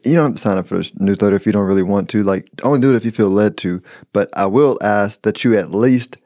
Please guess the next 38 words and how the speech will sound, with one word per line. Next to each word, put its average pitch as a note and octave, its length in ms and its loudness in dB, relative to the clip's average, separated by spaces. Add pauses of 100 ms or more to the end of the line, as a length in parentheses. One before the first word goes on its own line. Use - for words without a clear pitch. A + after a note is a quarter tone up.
share A#2+ 720 0
the G#2 80 -4
newsletter G2 600 -2 (400)
with G#2+ 140 -4
people G2+ 260 -2
that F#2 160 -2
you G2 140 -2
think - 420 -4 (200)
would G#2+ 120 0
enjoy F#2+ 560 0 (160)
the F#2+ 140 -2
content. - 640 -4 (420)
'Cause F#2+ 140 0
if G2 120 -2
you B2 140 6
enjoy A#2+ 320 2
it, - 160 -2
they're A2 100 2
gonna G2 180 -2
really G2+ 220 2
love F2 200 -2
the E2+ 80 -8
newsletter F2 300 -2
'cause F2+ 200 -2
it A2 80 2
goes E2+ 340 -2
deep. G2+ 400 -2 (300)
It, F2 260 -2
we're F#2 140 0
complementing G#2 760 0 (320)
the B2 80 -6
podcast A2 500 -4
episodes - 460 -4 (100)
with F#2+ 240 -6
extra - 280 -4
content G#2 580 -2 (260)
going G2 340 0
deep G#2+ 360 0